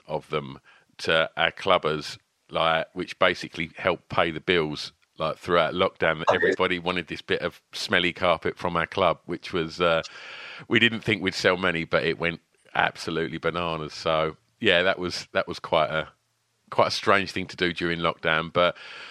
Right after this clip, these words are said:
Speaker 1: but I
Speaker 2: The,
Speaker 1: found
Speaker 2: the, the fact that you're even mentioning how bad it was, 'cause it's, like, just sort of, like, quite standard that, that there is a lot of bad ones out there, but yours must have been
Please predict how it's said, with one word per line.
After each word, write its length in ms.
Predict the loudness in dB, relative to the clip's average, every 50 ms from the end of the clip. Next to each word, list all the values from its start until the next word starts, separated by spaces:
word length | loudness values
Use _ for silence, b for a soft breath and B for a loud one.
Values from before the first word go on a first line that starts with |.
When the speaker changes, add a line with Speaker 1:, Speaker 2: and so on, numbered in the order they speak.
| B B B B B _
Speaker 1:
but 80 | 2 4
I 60 | 6
Speaker 2:
The, 100 | 6 6
Speaker 1:
found 200 | 6 4 4 6 4
Speaker 2:
the, 100 | 4 4 2 0
the 100 | -4 -4 -4 _ 4
fact 240 | 6 6 6 6 4
that 80 | 2 0
you're 160 | 2 2 2
even 200 | 2 2 0 0
mentioning 680 | 2 2 2 2 2 0 0 2 4 4 4 2 0 -6 _ _ _ _ _ _ _ _ _ _ 6
how 120 | 6 6 8 8 8
bad 280 | 8 8 8 8 8
it 100 | 6 6 6
was, 460 | 6 6 4 2 -2 -4 -6 -10 -14 _ _ _ _ _ _ _ _ _
'cause 220 | 4 4 4 4 4 6
it's, 260 | 6 6 6 6 6 6
like, 300 | 6 6 6 4 2 0
just 240 | 0 0 2 4 6
sort 220 | 6 6 6 8 6
of, 80 | 6
like, 140 | 6 6 4
quite 180 | 4 4 4 2
standard 560 | 2 4 6 6 6 6 4 4 2 2 4 6
that, 300 | 6 6 6 4 0 -8 -18 _ _ _ _ _ _ _ _ _ _ _ _ 6
that 220 | 6 6 6 6
there 160 | 6 8 8 8
is 100 | 8 6
a 40 | 6
lot 300 | 6 8 8 8 6 6
of 60 | 8
bad 240 | 8 8 8 8 8 6
ones 240 | 6 6 6 6
out 160 | 6 6 6 8
there, 240 | 6 6 6 4 -2 -10 -14 _ 2
but 140 | 2 2 4
yours 280 | 4 4 4 4 4 4
must 240 | 2 2 2 2
have 160 | 0 0 0 0
been 360 | 0 0 0 0 0 -2